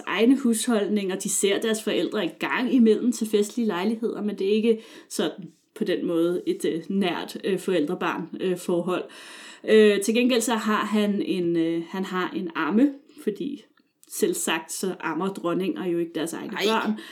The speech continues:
Speaker 1: Øhm, og han har en amme, og hende bliver han meget nært knyttet til. Hun er jo, hvad kan man sige, det er jo det tætteste, han kommer på en morfigur i virkeligheden, ikke?
Speaker 2: Nemlig.
Speaker 1: Øhm,
Speaker 2: Og da Arthur
Speaker 1: ja.
Speaker 2: dør, der er Henrik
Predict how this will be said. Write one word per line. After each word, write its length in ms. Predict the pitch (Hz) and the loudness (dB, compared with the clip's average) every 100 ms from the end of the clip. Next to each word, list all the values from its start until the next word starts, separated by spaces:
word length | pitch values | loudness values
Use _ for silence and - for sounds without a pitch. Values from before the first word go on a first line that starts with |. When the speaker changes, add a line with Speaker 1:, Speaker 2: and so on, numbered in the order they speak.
| - - - - - | -18 -18 -16 -8 2
Speaker 1:
Øhm, 560 | 208 202 196 190 190 - | 4 4 2 0 -2 -4
og 180 | - 202 | -4 -2
han 140 | 196 | -2
har 160 | 202 202 | -2 -2
en 60 | 180 | -2
amme, 360 | 180 180 202 - | -2 0 0 0
og 60 | |
hende 220 | 190 214 | 4 4
bliver 140 | 214 196 | 4 2
han 140 | 185 | 0
meget 360 | 185 180 214 214 208 | 0 2 2 0 -2
nært 300 | 196 - - | -4 -4 -2
knyttet 360 | 208 196 208 | 0 2 0
til. 180 | 202 170 | 0 0
Hun 160 | 175 208 | 4 4
er 120 | 165 | 4
jo, 240 | 165 170 170 _ _ | 2 0 -2 _ _
hvad 180 | - 185 | -8 -6
kan 160 | 180 156 | -4 -4
man 80 | 143 | -4
sige, 240 | - 170 | -2 2
det 140 | 226 202 | 4 4
er 60 | |
jo 140 | 175 175 - _ - | 2 -2 -8 _ -8
det 80 | |
tætteste, 380 | 185 170 170 170 | -4 -2 -2 -2
han 140 | 151 151 | -4 -4
kommer 220 | 175 - | -4 -4
på 100 | - | -2
en 100 | 170 | 0
morfigur 580 | 165 165 165 - - - | 2 0 0 -6 -6 -4
i 60 | 165 | -2
virkeligheden, 680 | 165 165 180 175 - 196 | -4 -4 -6 -8 -6 -2
ikke? 120 | 240 240 - - - _ _ - - - - | -2 -2 -14 -20 -20 _ _ -20 -20 -20 -12
Speaker 2:
Nemlig. 400 | 196 185 196 196 | -6 -6 -4 -2
Speaker 1:
Øhm, 140 | 185 | -2
Speaker 2:
Og 80 | 180 | 0
da 60 | 226 | 2
Arthur 440 | 202 277 277 269 | 6 4 4 0
Speaker 1:
ja. 60 | 190 - - | 0 -4 0
Speaker 2:
dør, 280 | 208 160 - | 2 2 0
der 60 | 233 | 4
er 320 | 202 202 - | 6 6 4
Henrik 440 | 208 214 175 175 | 0 0 -2 -8